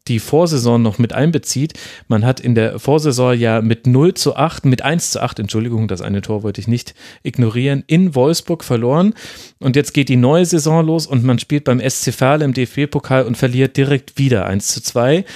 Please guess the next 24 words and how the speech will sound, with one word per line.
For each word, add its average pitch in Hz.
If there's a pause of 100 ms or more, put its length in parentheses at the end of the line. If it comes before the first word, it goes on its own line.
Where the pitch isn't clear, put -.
(240)
Man 123
spielt 139
den 131
ersten 131
Spieltag 156
in 143
Dortmund, 131
geht 139
noch 131
mit 127
einem 123
Blitztor 147
in 131
Führung 156
und 123
verliert 131 (420)
eins 117
zu 110
fünf. 85 (960)
Da 135
wurde 175
man 151
unruhig 110 (400)
in 117